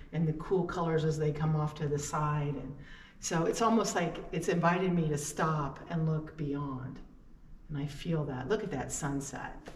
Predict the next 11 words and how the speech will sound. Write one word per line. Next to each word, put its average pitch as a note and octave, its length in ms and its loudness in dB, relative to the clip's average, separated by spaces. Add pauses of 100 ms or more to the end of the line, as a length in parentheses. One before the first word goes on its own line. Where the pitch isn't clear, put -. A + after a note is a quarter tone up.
(160)
or E3+ 280 2
not, D3+ 400 0
whatever F3 460 0
it C#3+ 80 -2
is. D3+ 480 -2 (360)
The D#3+ 100 2
warmth F3 480 2
of C3+ 220 -4
it C3+ 260 -4
is C#3 280 -4
just, D3+ 600 0